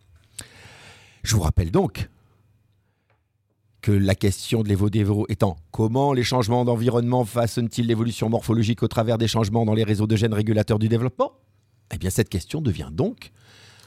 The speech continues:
Comment les changements d'environnement entraînent-ils de l'hétérotopie, de l'hétérotypie,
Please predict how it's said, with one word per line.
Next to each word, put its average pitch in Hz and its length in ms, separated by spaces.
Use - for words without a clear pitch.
Comment 208 320
les 98 80
changements 107 720
d'environnement 104 720
entraînent-ils 117 1040
de 127 140
l'hétérotopie, 107 960
de 110 80
l'hétérotypie, 95 1080